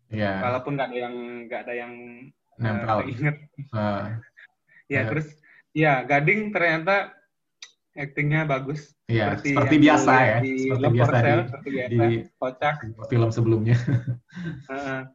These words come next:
Speaker 2: Dan Boris Bokir juga jadi, lumayan jadi punchline lah di film
Speaker 1: Iya,
Speaker 2: ini.
Speaker 1: hmm. Sedikit penyelamat.
Speaker 2: Iya.
Speaker 1: Hmm.
Speaker 2: <laughs> Tapi karena kayak gini,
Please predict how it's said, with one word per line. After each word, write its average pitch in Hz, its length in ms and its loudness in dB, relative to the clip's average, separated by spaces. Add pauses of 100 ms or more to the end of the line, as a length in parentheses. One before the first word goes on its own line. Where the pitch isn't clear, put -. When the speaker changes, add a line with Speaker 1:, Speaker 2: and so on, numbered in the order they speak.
(420)
Speaker 2:
Dan 143 300 -2
Boris 139 220 -4
Bokir 147 360 -4
juga 123 300 -4 (400)
jadi, 127 440 -8 (600)
lumayan 135 260 -4
jadi 131 160 -6
punchline 127 480 -6
lah 110 140 -14
di 107 240 -14
film 113 180 -4
Speaker 1:
Iya, 104 180 -2 (120)
Speaker 2:
ini. - 80 -16
Speaker 1:
hmm. 95 260 -8 (840)
Sedikit 113 440 -6
penyelamat. 101 540 -4 (800)
Speaker 2:
Iya. 113 480 -18 (160)
Speaker 1:
Hmm. 117 260 -10 (380)
Speaker 2:
<laughs> 262 420 -12 (680)
Tapi 214 280 2 (520)
karena 190 380 2 (440)
kayak 175 200 -4
gini, 170 240 0